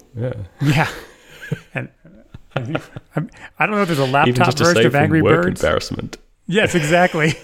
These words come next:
Speaker 2: <laughs> Um, so things like that. But, you know, also now that you're at home, make sure, um, since if you do have a problem, getting something restored from corporate I T might be harder. Um,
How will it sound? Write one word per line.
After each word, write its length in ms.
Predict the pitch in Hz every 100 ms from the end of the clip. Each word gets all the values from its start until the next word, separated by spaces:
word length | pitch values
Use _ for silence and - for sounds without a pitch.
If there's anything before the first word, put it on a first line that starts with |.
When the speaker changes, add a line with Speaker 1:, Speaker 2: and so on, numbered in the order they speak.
| -
Speaker 2:
<laughs> 160 | 226 - 233 - 247 - - - - -
Um, 260 | 214 196 185 - - - -
so 140 | 294
things 260 | 294 294 262
like 140 | 247 226
that. 240 | 233 226 - -
But, 180 | 202 202 -
you 100 | 208
know, 60 | 220
also 200 | 254 233
now 160 | 190
that 60 | 202
you're 100 | 196
at 40 | 156
home, 260 | 202 151
make 160 | 147 -
sure, 400 | - 214 202 - 233
um, 280 | 165 143 143
since 320 | - 165 - -
if 280 | 160 131 147
you 80 |
do 80 | 143
have 100 | 165
a 60 | 147
problem, 520 | - 214 180 127 113 - _ _ _
getting 340 | - 160 160 156
something 480 | - 151 135 147 131
restored 600 | 135 - 175 208 147 123
from 180 | 147 127
corporate 300 | - 165 156
I 80 | 151
T 200 | 226 202
might 200 | 147 165
be 120 | 180
harder. 500 | 143 170 226 113 107 _ _ _ _
Um, 380 | 170 170 160 160